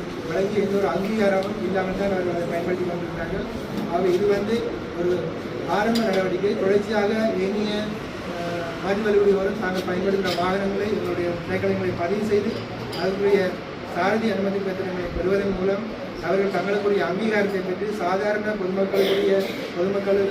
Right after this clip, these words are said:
மாதிரி தாங்களும் இந்த வாகனங்களை செலுத்துவதற்கான அங்கீகாரத்தை பெற்றுக்கொள்ள முடியும். ஆகவே இந்த சந்தர்ப்பத்திலே ஏனைய, ஏனைய மாற்று வலுவுடையவரும்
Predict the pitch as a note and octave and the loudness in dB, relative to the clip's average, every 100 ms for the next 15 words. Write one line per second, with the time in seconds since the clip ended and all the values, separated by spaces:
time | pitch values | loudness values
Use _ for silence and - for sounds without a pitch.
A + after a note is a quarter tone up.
0 | F3+ F3+ F#3 A3 G3 F#3 G3 G#3 G#3 F3 | -2 -4 -2 -2 0 0 0 0 0 0
1 | E3+ F3 F#3 F3+ F#3+ G3+ A3+ - - - | 0 0 0 0 0 -2 -4 -6 -8 -8
2 | - - - - F#3 G3 G3+ F#3+ F#3 F3+ | -8 -8 -8 -2 0 2 2 4 2 -2
3 | E3+ F#3+ F#3+ F3 F#3 E3 E3 E3+ E3+ E3+ | -2 0 0 -2 -4 -4 -4 -2 -2 -2
4 | F3 G3+ D#3+ F3+ G3+ G#3 - - - D#3 | -4 -4 -2 0 0 -2 -8 -12 -10 -8
5 | E3+ F3+ G3+ G3+ G3+ G#3+ F3+ G3+ G#3+ G#3+ | -4 -2 0 0 0 0 2 0 0 -2
6 | - E3+ F#3+ G#3 G3 F#3 F#3+ F3+ F3+ F3 | -4 -4 -2 -2 -2 -2 -2 0 -2 -2
7 | F3 F3 F#3+ | -2 -2 -4